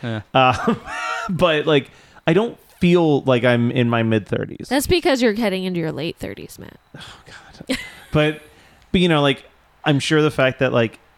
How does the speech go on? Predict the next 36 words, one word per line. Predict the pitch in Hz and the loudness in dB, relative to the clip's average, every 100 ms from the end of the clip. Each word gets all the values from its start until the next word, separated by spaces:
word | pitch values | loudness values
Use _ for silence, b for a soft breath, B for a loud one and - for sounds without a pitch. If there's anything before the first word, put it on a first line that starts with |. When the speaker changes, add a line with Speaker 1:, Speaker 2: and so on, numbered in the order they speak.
| _ | _
Speaker 2:
I'm | 123 | -4
constantly | 110 120 113 120 | 0 0 0 0
hanging | 113 110 | 2 2
out | 110 | 2
with, | 113 | 2
like, | 113 | 0
my | 113 | 0
nieces | 113 110 - 120 | -2 -2 -2 -4
and | 113 | -2
nephews, | 104 98 113 | -2 -2 -6
so | - | 0
they're | 110 | -2
keeping | 107 127 120 117 | 0 -2 -2 -2
me | 110 | 0
running | 104 104 101 | 0 -2 -2
around, | 98 98 98 98 98 98 - | -2 -2 0 0 -2 -6 -4
and, | 113 104 101 | 0 2 2
like, | 101 - | 0 -2
I | 117 | -2
don't | 120 120 | 0 0
have, | 127 131 | 0 0
like, | 123 | 0
a | 123 | 2
normal | 117 113 117 | 2 2 2
job | 110 92 95 98 | 2 0 2 2
right | 101 | 0
now, | 117 101 98 101 | 0 0 2 0
and | 98 | -2
I | 98 | 0
go | 107 104 | 0 0
for | 123 | 0
my | 117 | 0
walk | 110 104 101 110 | 2 2 2 0
every | 98 101 | -2 -4
morning, | 95 98 98 101 | -4 -4 -4 -2
like, | 101 101 | -2 -2